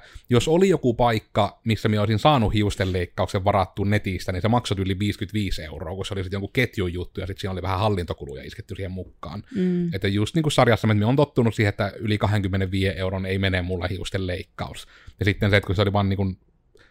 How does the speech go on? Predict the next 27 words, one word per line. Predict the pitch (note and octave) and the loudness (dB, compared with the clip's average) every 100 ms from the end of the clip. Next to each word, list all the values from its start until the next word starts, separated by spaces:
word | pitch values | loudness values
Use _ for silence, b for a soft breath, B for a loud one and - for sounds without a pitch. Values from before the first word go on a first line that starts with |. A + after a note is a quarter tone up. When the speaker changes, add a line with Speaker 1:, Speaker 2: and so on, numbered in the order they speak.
| b | b
Speaker 1:
just, | A#2 A2+ | 2 6
että | B2 | 6
mulla | A#2 | 8
oli | D#3+ | 6
ostamiselle | D#3+ - B2 A2 G2+ F#2+ | 4 4 2 2 2 0
esteitä, | - - - - - B B B - | -4 -8 -12 -14 -14 B B B 0
niin | A2+ | 4
nimenomaan | D3+ E3+ D3 C3 | 4 4 4 2
tämä, | D3 D3 C#3+ G#2 | 4 4 4 2
että | - A2 | 0 0
mitenkä | G#2 G#2+ G#2+ | 0 2 4
helppoa | C#3 D#3+ - - G#2+ | 6 6 4 2 2
se | A2 | 2
olisi, | G2+ G#2 G2+ - | 0 0 -2 -4
ja | |
niinku | G2+ F#2+ G2 G2 | -4 -4 -6 -4
just | C3+ C#3 - | -2 -2 0
silleen, | A#2 G#2 | 0 0
että | G2 - G2 - b b b - - | 0 -2 -4 -6 b b b -4 0
vaikka | A2+ C3 | 0 2
ihan | D3+ E3 | 2 4
Joensuunkin | E3 A#2+ G2+ G2 | 4 4 2 0
alueella, | F#2+ E2+ - C2+ | -2 -4 -10 -14
että | - | -4
olisi | A2+ B2+ | 0 2
tämmönen | B2 A2+ G#2+ | 4 4 4
kauneusalan | C3 B2+ A2 G2 G2+ G2 | 6 6 4 2 0 -2